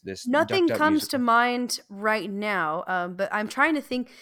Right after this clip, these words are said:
Speaker 2: You know what came to my mind first in terms of trying to cast? I can see there being some sort of,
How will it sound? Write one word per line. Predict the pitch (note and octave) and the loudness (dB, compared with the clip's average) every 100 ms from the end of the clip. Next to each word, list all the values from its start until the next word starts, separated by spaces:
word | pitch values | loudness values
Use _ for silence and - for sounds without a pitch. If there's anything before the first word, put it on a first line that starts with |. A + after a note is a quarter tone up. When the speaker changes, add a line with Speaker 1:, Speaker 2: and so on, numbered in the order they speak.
| - - | -12 -2
Speaker 2:
You | B3 | 2
know | F4 | 2
what | G4 | 2
came | D#4 | 0
to | D4 | 0
my | C4 | 0
mind | B3+ A#3+ A#3+ | 0 0 0
first | A3+ A3+ A3 A3 | -2 0 0 -4
in | G#3+ | -10
terms | G#3 G3+ F#3 | -8 -8 -8
of | F3 | -8
trying | G3 F#3 | -6 -8
to | |
cast? | - - A3+ A3+ - - - - | -8 -4 -2 -2 -6 -12 -20 -4
I | G3+ A#3 | 0 2
can | C4+ D4 | 0 -4
see | C#4 - A#3 G#3 | -4 -6 -6 -4
there | G3+ F#3+ | -2 -2
being | F3 F#3+ F3+ F3+ | -4 -8 -8 -8
some | F3+ - G#3 G3+ | -8 -6 -6 -8
sort | - F#3+ F#3+ | -6 -4 -2
of, | F3+ F3 F3 | -4 -6 -8